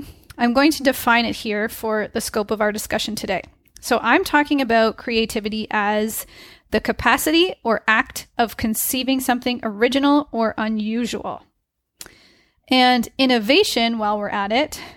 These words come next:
as the process which results in the implementation of something that has never been made before, is recognized as the product of something unique,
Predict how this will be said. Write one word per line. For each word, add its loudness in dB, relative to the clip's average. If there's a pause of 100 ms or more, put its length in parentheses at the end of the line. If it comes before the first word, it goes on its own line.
(240)
as 2
the -2
process 2
which -4
results 0
in 0
the -2
implementation 2
of -4
something -2
that 0 (420)
has 2
never 2
been 0
made 0
before, 2 (400)
is 2
recognized 2
as 0
the -2
product 2
of -4
something -4
unique, -4